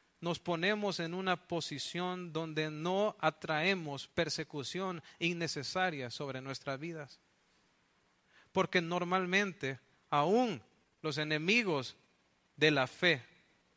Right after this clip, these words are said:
se limitan en hacerle daño a personas que hacen el bien,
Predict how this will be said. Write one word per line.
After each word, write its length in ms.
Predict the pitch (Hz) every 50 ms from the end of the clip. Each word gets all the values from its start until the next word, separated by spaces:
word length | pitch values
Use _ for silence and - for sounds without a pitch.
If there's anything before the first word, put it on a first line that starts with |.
| _ _ _ _ _ _ _ _ _ _ _ _ _ _ _ _ _
se 160 | - - 170
limitan 600 | 160 156 160 160 151 170 202 196 - - 120 120 127
en 100 | 131 131
hacerle 460 | 123 - - 151 151 143 147 143 123
daño 340 | 135 151 151 127 110 104 98 - _ _ _ _ _ _ _ _ _ _
a 100 | 131 120
personas 640 | - 127 117 113 - 160 160 143 127 113 104 - - _
que 100 | - 127
hacen 220 | 117 - 135 117
el 80 | 110 104
bien, 260 | 101 110 110 110 110